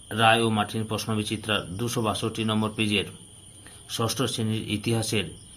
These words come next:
যে দু নম্বর সেট রয়েছে, বারাসাত পিয়ারিচরণ সরকার গভর্নমেন্ট হাই স্কুল, এই স্কুলে যে প্রশ্নপত্রের সেটটি রয়েছে, সেই সেটের সম্পূর্ণ সমাধান করছি। তার আগে তোমাদের কাছে অনুরোধ, তোমরা ভিডিওটি না টেনে পুরোটা দেখো। ভিডিওটি কেমন লাগলো কমেন্ট করে জানিও, ভিডিওটিতে লাইক দাও এবং শেয়ার করো।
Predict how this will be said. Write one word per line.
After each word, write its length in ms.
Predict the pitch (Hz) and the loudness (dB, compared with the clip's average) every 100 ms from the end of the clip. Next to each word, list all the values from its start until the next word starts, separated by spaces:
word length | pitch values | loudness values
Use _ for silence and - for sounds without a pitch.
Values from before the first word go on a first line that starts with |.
| - - 113 | -20 -14 -2
যে 160 | 113 | -2
দু 160 | 107 123 | 0 0
নম্বর 300 | 127 113 110 | 2 2 0
সেট 280 | - 113 104 | -2 -4 0
রয়েছে, 460 | 110 104 117 110 - | 0 0 0 -2 -6
বারাসাত 640 | 104 101 110 113 113 117 - - - - - - - - | -6 2 4 4 2 -2 -4 -14 -20 -20 -20 -20 -14 -2
পিয়ারিচরণ 800 | 123 120 117 113 117 110 104 82 - - | 2 4 4 2 2 2 0 -2 -10 -12
সরকার 460 | - 113 110 120 107 | -6 -4 0 0 0
গভর্নমেন্ট 400 | 110 110 110 98 | 0 0 0 0
হাই 140 | 104 | -2
স্কুল, 240 | - 120 117 | -2 -6 -4
এই 120 | 110 113 | -4 -4
স্কুলে 280 | - 110 | -4 -2
যে 100 | 107 | -2
প্রশ্নপত্রের 520 | 110 104 110 107 113 107 | -4 -6 -6 -6 -4 -6
সেটটি 320 | 110 104 107 | -6 -6 -4
রয়েছে, 240 | 107 110 | -4 -4
সেই 160 | 107 107 | -4 -4
সেটের 240 | 113 107 | -4 -4
সম্পূর্ণ 360 | 107 107 113 110 | -4 -4 -4 -4
সমাধান 340 | 107 104 107 | -2 -2 -2
করছি। 340 | 107 104 98 - - - - - - - - | -2 -4 -8 -8 -14 -18 -20 -20 -20 -10 -2
তার 140 | 113 | 0
আগে 120 | 120 | 2
তোমাদের 260 | 117 113 107 | 0 -2 -2
কাছে 200 | 110 113 | -4 -2
অনুরোধ, 360 | 104 107 117 120 | -2 0 -2 -2
তোমরা 200 | 110 107 | -4 -4
ভিডিওটি 260 | 104 104 | -4 -4
না 120 | 107 | -4
টেনে 200 | 101 107 | -4 -4
পুরোটা 260 | 107 101 104 | -6 -6 -6
দেখো। 160 | 107 110 | -6 -6
ভিডিওটি 280 | 101 101 | -6 -6
কেমন 240 | 107 107 107 | -6 -2 0
লাগলো 180 | 107 107 | 0 -2
কমেন্ট 280 | 104 104 | -4 -6
করে 180 | 107 107 | -4 -4
জানিও, 220 | 104 107 | -4 -4
ভিডিওটিতে 360 | 104 98 101 107 | -4 -6 -6 -6
লাইক 260 | 101 98 101 | -4 -6 -4
দাও 140 | 110 | -4
এবং 180 | 107 107 | -4 -4
শেয়ার 200 | 110 104 | -4 -4
করো। 220 | 107 | -2